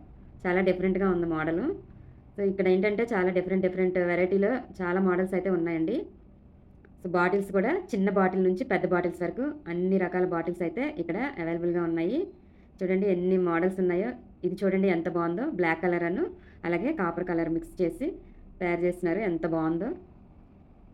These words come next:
చాలా వెరైటీలు అయితే ఉన్నాయండి. అలాగే మన వంటగదిలోకి వాడుకోవడానికి చిన్న చిన్న వస్తువులండి, చాలా బాగా ఉపయోగపడతాయి అన్నీ. ప్రతి వస్తువు కూడా చాలా యూజ్ అవుతుందండి. So, అన్నీ కూడా చిన్న చిన్న ఐటమ్స్ అనమాట.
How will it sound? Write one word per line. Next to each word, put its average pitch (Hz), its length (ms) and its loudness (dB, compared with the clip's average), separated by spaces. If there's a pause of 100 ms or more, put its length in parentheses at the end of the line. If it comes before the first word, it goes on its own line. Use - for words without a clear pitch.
(1160)
చాలా 165 260 -2
వెరైటీలు 175 340 2
అయితే 185 200 0
ఉన్నాయండి. 165 380 0 (160)
అలాగే 170 260 -2 (120)
మన 180 80 4 (100)
వంటగదిలోకి 190 500 4
వాడుకోవడానికి 165 500 0 (480)
చిన్న 190 220 4
చిన్న 190 340 4
వస్తువులండి, 170 480 0 (800)
చాలా 175 200 0 (100)
బాగా 180 220 2
ఉపయోగపడతాయి 175 520 -2 (100)
అన్నీ. 180 200 2 (160)
ప్రతి 180 280 2
వస్తువు 180 320 -2
కూడా 208 160 0 (500)
చాలా 185 260 4
యూజ్ 185 180 4
అవుతుందండి. 175 460 0 (640)
So, - 140 -8
అన్నీ 190 300 2
కూడా 202 140 2 (160)
చిన్న 185 200 0
చిన్న 190 180 2 (140)
ఐటమ్స్ 180 300 -2
అనమాట. 165 260 -2